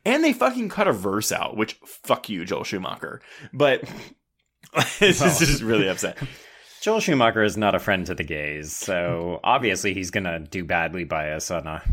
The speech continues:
Speaker 2: on a musical.
Speaker 1: But I do think Emmy Rossum's really good in it. Uh,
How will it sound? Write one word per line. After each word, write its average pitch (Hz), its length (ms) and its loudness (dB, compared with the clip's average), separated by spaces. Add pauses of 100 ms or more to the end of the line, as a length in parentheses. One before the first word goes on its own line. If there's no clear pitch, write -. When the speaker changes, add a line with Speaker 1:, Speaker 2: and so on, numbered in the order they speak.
(340)
Speaker 2:
on 92 140 -6
a 85 40 -8
musical. 82 460 -10 (320)
Speaker 1:
But 165 140 2
I 170 120 6
do 175 160 4
think 180 220 0 (140)
Emmy 123 180 2
Rossum's 123 460 0
really 165 220 -2
good 165 160 0
in 165 100 -2
it. 196 220 -2 (160)
Uh, 110 340 4